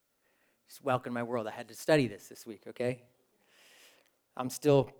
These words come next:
processing through, "God, what do you want me to do about this?" But there were kinda three words of wisdom that I wanted to leave you with as it relates to time. Three words that I think if we need to, they need to be in our vocabulary way more than they are. The first one is why. Now, I know as a kid you were told, "Just stop asking why," okay? But then we stop asking why.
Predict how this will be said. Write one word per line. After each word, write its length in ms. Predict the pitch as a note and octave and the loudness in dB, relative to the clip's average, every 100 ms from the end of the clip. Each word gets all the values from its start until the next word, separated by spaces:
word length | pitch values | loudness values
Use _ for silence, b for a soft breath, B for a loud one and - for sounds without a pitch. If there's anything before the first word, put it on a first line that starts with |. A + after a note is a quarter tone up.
| _ _ | _ _
processing 680 | D#3 D3+ - D3 - C#3 | 8 8 6 -4 -2 -4
through, 180 | - C#3+ | -2 -2
"God, 220 | B2 B2+ | 2 0
what 120 | B2 C3 | 0 -4
do 20 | |
you 80 | C3 | -2
want 100 | B2+ | -4
me 80 | |
to 60 | A#2+ | -4
do 160 | A#2+ B2+ | -2 -2
about 240 | A#2 - | -2 -6
this?" 160 | A#2 - | -12 -10
But 100 | B2 | -6
there 100 | B2+ | -6
were 60 | |
kinda 240 | - D3+ C#3 | -2 -4 -4
three 280 | - F3+ | 0 2
words 280 | D#3 D#3+ D3 | 6 6 4
of 140 | C3 B2 | -2 0
wisdom 380 | C3+ B2+ G#2+ | 0 0 -8
that 100 | A2 | -8
I 60 | A2+ | -6
wanted 200 | A#2 A2+ | -8 -10
to 80 | A#2 | -12
leave 240 | A#2 A2 | -12 -12
you 80 | G#2+ | -12
with 220 | G#2 G2 | -14 -14
as 160 | A2 A2 | -16 -16
it 60 | |
relates 300 | G2+ G#2+ G#2+ - | -18 -16 -16 -18
to 80 | A2 | -16
time. 320 | A2 G#2+ A#2+ | -14 -14 -14
Three 160 | C3+ | -10
words 240 | B2 B2 B2 | -6 -6 -6
that 80 | A2+ | -10
I 80 | |
think 200 | - B2 | -8 -12
if 140 | B2 A#2+ | -12 -10
we 200 | B2 B2+ b b b - | -10 -10 b b b -6
need 220 | C3 - | -6 -6
to, 80 | - | -12
they 140 | - D#3 | 0 4
need 100 | E3+ | 6
to 80 | E3 | 6
be 80 | |
in 260 | E3+ G3 F#3+ | 8 12 12
our 140 | F#3+ | 12
vocabulary 720 | F3 F3 - F3+ E3 D#3+ D3 | 10 6 8 8 8 6 6
way 160 | C#3+ D3 | 6 6
more 180 | C#3+ C#3 | 6 4
than 140 | C3 | 4
they 100 | C3+ | 4
are. 140 | B2+ B2 | 2 2
The 80 | |
first 260 | C3 G#3 G3 | 2 2 4
one 100 | E3+ | 0
is 120 | D3 | 2
why. 180 | E3+ B2+ | 4 2
Now, 120 | C#3+ | 2
I 60 | D#3+ | 0
know 200 | G3 A#3 | 4 2
as 100 | G3 | 0
a 60 | |
kid 260 | - E3+ D#3 | -2 -2 0
you 80 | E3 | 0
were 100 | D3+ | -2
told, 320 | D3 C3+ F#3+ B B | 0 -2 -2 B B
"Just 160 | C4+ | 0
stop 220 | - A#3+ | 4 4
asking 400 | G3 F3 - C#3 | 6 2 2 -4
why," 300 | A#2 A2+ G#2+ _ - | -2 -6 -8 _ -6
okay? 260 | C#3 D#3+ B B B | 0 0 B B B
But 80 | D#3+ | 2
then 100 | E3+ | 2
we 80 | |
stop 260 | D#3+ A3 A3 | 6 6 8
asking 360 | C#3 A#2 A#2+ G#2 | 6 4 -10 -12
why. 240 | G2+ | -14